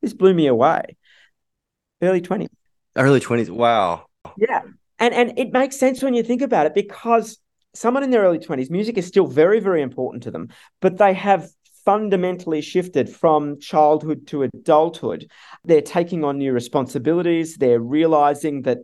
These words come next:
Speaker 1: life is a bit of a grind. There are opportunities, but there are also responsibilities. And the promise of adulthood perhaps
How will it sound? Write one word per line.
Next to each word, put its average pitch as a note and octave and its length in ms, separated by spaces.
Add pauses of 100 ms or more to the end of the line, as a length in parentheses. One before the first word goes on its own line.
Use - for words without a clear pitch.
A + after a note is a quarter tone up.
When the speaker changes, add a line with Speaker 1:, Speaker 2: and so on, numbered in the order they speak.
Speaker 1:
life C#3 560 (500)
is C#3 340
a C3+ 60
bit D3 120
of C3+ 100
a A#2 40
grind. F#3 520
There C3 200
are B2+ 160
opportunities, F3 640
but D3+ 140
there C3 100
are C#3+ 80
also D3+ 240
responsibilities. D3 1120
And A2+ 340 (200)
the C3 80
promise F#3 520
of D3 100
adulthood D#3+ 760 (260)
perhaps - 540